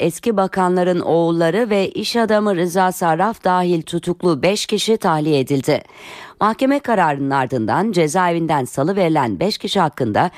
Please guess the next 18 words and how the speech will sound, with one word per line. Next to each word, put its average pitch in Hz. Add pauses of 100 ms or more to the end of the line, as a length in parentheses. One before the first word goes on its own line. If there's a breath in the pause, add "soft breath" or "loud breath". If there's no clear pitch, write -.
(200 loud breath)
yurt 240
dışına 220
çıkış 196
yasağı 135
kondu. 139 (460 loud breath)
Bu 165
isimler 135
adli 139
kontrol 151
tedbirleri 151
kapsamında 156 (220 loud breath)
haftada 151
bir 214
gün 190
karakola 143
giderek 196
imza 156
atacaklar. 135